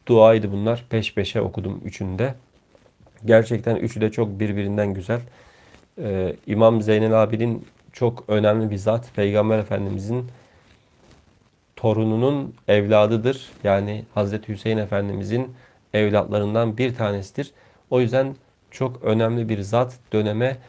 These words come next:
damga vurmuş, insanları aydınlatmış, rehberlik yapmış, devlet başkanlığı yapmış ve çok önemli işler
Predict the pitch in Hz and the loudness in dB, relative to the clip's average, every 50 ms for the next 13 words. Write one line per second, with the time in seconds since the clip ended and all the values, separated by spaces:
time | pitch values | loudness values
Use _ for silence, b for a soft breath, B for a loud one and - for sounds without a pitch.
0 | B B B B _ - - 107 107 104 104 107 117 120 113 110 104 98 120 131 | B B B B _ -2 0 0 0 0 -2 -2 -2 -2 -2 -4 -4 -6 -6 -8
1 | 131 - - - - 113 104 98 - - 107 104 104 107 107 107 104 104 104 104 | -8 -10 -14 -10 -6 -4 -4 -4 -4 -4 -4 -4 -2 -2 0 0 0 0 -2 -4
2 | 107 110 107 104 101 - - 117 127 123 123 - - - - 107 107 101 98 98 | -4 -4 -4 -4 -4 -6 -4 -4 -4 -4 -4 -8 -14 -10 -4 -2 -2 -2 0 0
3 | 110 107 107 107 120 123 123 - 110 90 - 107 113 107 - - _ b b b | 0 0 0 0 -4 -4 0 0 0 0 0 -4 -4 -4 -6 -10 _ b b b
4 | b b b b b b b - 113 107 107 110 127 123 123 - 113 107 - - | b b b b b b b -4 -2 0 0 0 -2 -2 2 2 2 2 2 0
5 | - 110 107 107 107 110 113 110 101 - - 117 123 123 123 - - b b b | -2 -2 -2 -2 -2 -2 -2 -4 -4 -4 -4 -4 -4 -4 -4 -10 -16 b b b
6 | b b b b b - 123 123 123 120 123 123 - - - 143 139 127 - - | b b b b b 2 4 4 4 4 0 -6 -12 -8 -4 -4 -4 -4 -6 -16
7 | - _ _ b b b b b b b _ _ - 107 110 110 113 110 110 120 | -20 _ _ b b b b b b b _ _ -2 0 2 2 2 2 0 -2
8 | 123 107 110 - - - 117 120 120 - - | -2 -4 -6 -6 -4 -2 0 0 0 -2 -8